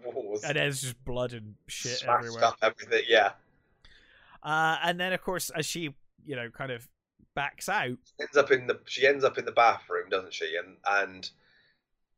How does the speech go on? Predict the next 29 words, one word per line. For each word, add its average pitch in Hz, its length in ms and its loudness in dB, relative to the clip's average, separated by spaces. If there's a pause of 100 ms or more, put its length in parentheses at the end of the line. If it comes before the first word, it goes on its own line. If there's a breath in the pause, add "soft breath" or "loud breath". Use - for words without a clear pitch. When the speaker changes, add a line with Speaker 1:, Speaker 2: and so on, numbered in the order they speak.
(140)
Speaker 1:
El-, 117 140 6
I 113 80 6
think 107 180 -2
Elizabeth 123 420 4
is 107 120 -2
on 107 160 6
the 98 80 0 (100)
bathroom 101 380 4
floor, 95 420 0 (1120)
very 113 300 6
dead 95 360 2 (120)
and 95 260 -10
covered 92 340 -4
in 87 160 -10
blood. 90 320 -2 (240)
Speaker 2:
Yes. - 580 -8
Speaker 1:
And 104 300 4
Speaker 2:
And 98 80 -14 (180)
she - 180 -6
Speaker 1:
Patrick - 400 4
comes 120 300 2
through, 101 540 0 (1040)
and 117 120 2
she - 100 -4
kicks - 300 2
him 160 60 -8
in 143 100 0
the 127 60 -8
face, 185 300 4